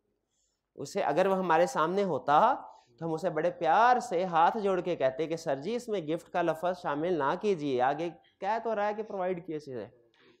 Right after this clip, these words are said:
फिर आपने एग्जामिनर कमेंट्स में कहना है कि बच्चे इनकरेक्टली गिफ्ट की तरफ चले गए। भाई, वो बात डिस्कस क्यों कर रहे हैं आप, जिसकी जरूरत भी नहीं है, जिसका कोई तुक भी, बहरहाल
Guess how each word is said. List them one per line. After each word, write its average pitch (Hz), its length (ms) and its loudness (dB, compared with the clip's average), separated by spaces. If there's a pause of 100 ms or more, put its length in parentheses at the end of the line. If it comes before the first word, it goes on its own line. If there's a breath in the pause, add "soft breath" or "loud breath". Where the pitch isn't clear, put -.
(420)
फिर 202 100 4
आपने 202 240 8
एग्जामिनर 185 380 2
कमेंट्स 185 280 -4
में 190 120 -2
कहना 180 240 0
है 175 60 0
कि 170 100 -2
बच्चे 165 400 0
इनकरेक्टली 214 1040 2
गिफ्ट 190 260 0
की 196 80 -2
तरफ 170 220 4
चले 123 240 -2
गए। 92 80 -4
भाई, - 880 -18
वो 233 80 -2
बात 190 300 6
डिस्कस 302 340 -2
क्यों 320 140 -2
कर 285 140 6
रहे 214 120 0
हैं 190 80 0
आप, 185 260 -10 (460)
जिसकी 214 260 -2
जरूरत 294 300 8
भी 320 140 2
नहीं 214 220 6
है, - 260 -6
जिसका 220 260 -2
कोई 262 100 -4
तुक 294 180 -4
भी, 254 100 -2
बहरहाल 277 380 8